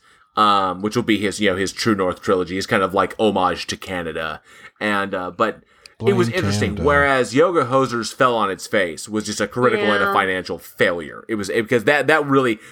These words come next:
Speaker 1: that film was really more of a vehicle for, for Harley Quinn and for Lily Rose, uh, 'cause they were, you know, them playing the leads in that. But Tusk was interesting, and I think it was so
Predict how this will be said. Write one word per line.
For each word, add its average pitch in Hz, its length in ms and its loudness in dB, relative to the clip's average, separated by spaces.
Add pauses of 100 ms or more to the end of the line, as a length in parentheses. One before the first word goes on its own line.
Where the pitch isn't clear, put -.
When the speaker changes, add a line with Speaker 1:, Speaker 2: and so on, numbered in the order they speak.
Speaker 1:
that 147 180 2
film 147 160 4
was 113 100 -4
really 110 220 0
more 107 220 2
of 98 100 -2
a 95 60 2
vehicle 101 500 0
for, 92 560 -2 (340)
for 107 120 2
Harley 113 320 2
Quinn 104 400 0
and 95 260 -4
for 101 180 0
Lily 101 280 0
Rose, 87 460 -6 (320)
uh, 104 120 2
'cause 110 140 -2
they 113 80 4
were, 104 80 0
you 101 180 0
know, 87 80 -6
them 101 240 -2
playing 98 280 -4
the 90 60 -8
leads 90 300 -8
in 90 60 -8
that. 85 240 -12
But - 180 -2
Tusk 214 360 0
was 151 160 0
interesting, 104 500 -8
and 104 80 -4
I 104 60 0
think 170 420 -2 (920)
it 156 140 2
was 135 160 -2
so 190 720 0